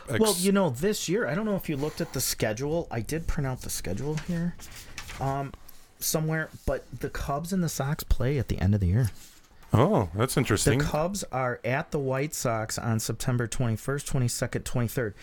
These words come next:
Speaker 2: Cubs could be looking to cl-, clinch a division at that point. Sox could be looking to play some spoilers late in the season for them.
Speaker 1: Uh, Sammy the Bull says no to the D H.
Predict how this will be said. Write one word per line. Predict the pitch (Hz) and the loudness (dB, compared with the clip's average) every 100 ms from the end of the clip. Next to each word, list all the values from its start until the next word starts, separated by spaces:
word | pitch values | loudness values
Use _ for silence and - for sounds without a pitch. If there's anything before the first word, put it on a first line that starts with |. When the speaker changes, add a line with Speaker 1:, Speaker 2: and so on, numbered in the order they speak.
| - - - - - | -20 -20 -20 -20 -4
Speaker 2:
Cubs | - 147 - | 0 0 0
could | 160 | 0
be | 139 | 2
looking | 135 135 131 | 0 0 0
to | 123 | 0
cl-, | - 123 - | 2 0 0
clinch | - 139 131 | 0 0 2
a | 110 | 0
division | 107 127 151 151 | 0 0 2 2
at | 143 | 2
that | 151 139 | 0 -2
point. | - 147 143 139 | -2 0 0 -2
Sox | 139 127 - | -2 -4 -6
could | - | -2
be | 123 | 0
looking | 117 117 117 | 0 0 0
to | 110 | 0
play | - 113 117 | 0 -2 -2
some | 117 | -2
spoilers | 110 - 107 127 139 110 113 | -4 -4 -2 -2 -2 -4 -4
late | 107 | -4
in | 107 | -2
the | 107 | -4
season | - 120 127 104 - | -4 -6 -4 -6 -8
for | - - - | -6 0 4
them. | 107 | 6
Speaker 1:
Uh, | 101 98 98 - | 8 8 6 4
Sammy | - 127 120 | 4 4 4
the | 104 | 4
Bull | 104 113 | 6 6
says | 107 92 | 6 2
no | 104 107 104 | 4 6 6
to | 95 | 4
the | 92 | 0
D | 98 95 | -2 -2
H. | 90 85 - - | -2 -2 -4 -6